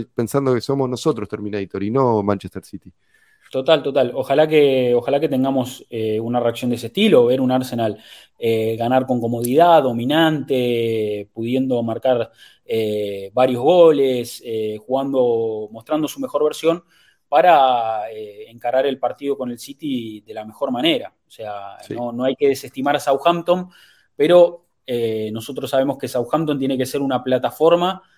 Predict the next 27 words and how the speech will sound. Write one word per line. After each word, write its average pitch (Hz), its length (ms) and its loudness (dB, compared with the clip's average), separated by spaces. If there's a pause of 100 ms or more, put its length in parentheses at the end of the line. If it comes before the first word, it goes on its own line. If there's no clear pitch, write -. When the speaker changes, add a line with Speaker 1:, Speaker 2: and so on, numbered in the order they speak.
(400)
Speaker 2:
para 127 160 2
el 127 100 0
partido 151 440 2
en 131 100 4
el 120 100 2
Etihad, 113 440 -6 (120)
porque 131 200 0
en 147 60 0
definitiva, 180 640 2
Speaker 1:
Ujú. 147 100 -4
Speaker 2:
a 143 60 4
ver, 131 280 0 (260)
en 143 100 -4
ese 214 180 -4
partido 151 720 2
Arsenal, 147 540 -2 (400)
eh, 113 1000 -2
yo, 202 240 -10
yo 226 280 -4
creo 226 240 4
que, 180 120 -4
yo 247 160 0
siempre 240 300 2
pensé 160 320 0
que 156 240 4
el 143 180 -2
Arsenal, 156 480 2